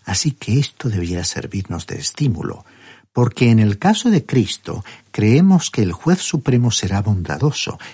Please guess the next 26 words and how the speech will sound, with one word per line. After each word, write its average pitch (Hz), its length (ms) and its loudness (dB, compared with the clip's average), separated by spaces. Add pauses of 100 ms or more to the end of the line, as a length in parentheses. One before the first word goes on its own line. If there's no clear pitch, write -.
(120)
y 107 120 2
encontrará 104 800 0
algún 123 320 2
motivo 127 440 0
para 87 280 -6
honrar 78 480 -4
a 71 60 -8
cada 127 280 0
creyente 92 640 -2
que - 120 -10
se - 140 -6
presente 90 600 -4
ante 82 440 -2
él 220 240 2
en 85 160 -6
su - 180 -8
tribunal. 65 580 -10 (640)
En 160 120 2
la 160 100 6
situación 220 460 2
concreta 107 600 0
de 78 80 -8
la 71 140 -6
congregación 67 640 -6
de 71 120 -8
Corinto, 156 540 0